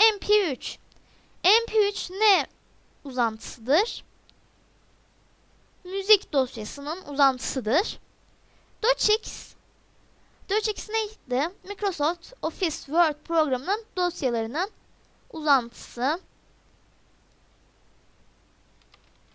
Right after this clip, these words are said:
Şöyle hemen seçelim. Zip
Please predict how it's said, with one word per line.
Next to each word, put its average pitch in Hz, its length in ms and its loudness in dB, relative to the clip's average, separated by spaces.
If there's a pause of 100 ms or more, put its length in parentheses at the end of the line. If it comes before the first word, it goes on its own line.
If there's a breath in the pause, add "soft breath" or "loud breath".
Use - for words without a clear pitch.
(520)
Şöyle 262 340 -4
hemen 277 300 -8
seçelim. 262 640 -6 (1400 soft breath)
Zip 311 460 2